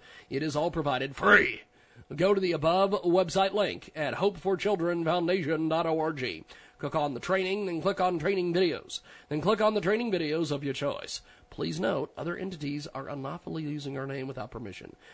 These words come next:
Please make sure and use only the legal U R L, and it will direct you to the website of W W W dot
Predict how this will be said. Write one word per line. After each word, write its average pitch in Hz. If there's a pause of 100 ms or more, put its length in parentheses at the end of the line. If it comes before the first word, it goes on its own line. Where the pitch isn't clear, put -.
(100)
Please 180
make 156
sure 147
and 131
use 160
only 156
the 143
legal 151
U 151
R 117
L, -
and 143
it -
will 143
direct 147
you 160
to 156
the 147
website 127 (300)
of 127
W -
W 147
W 147
dot 139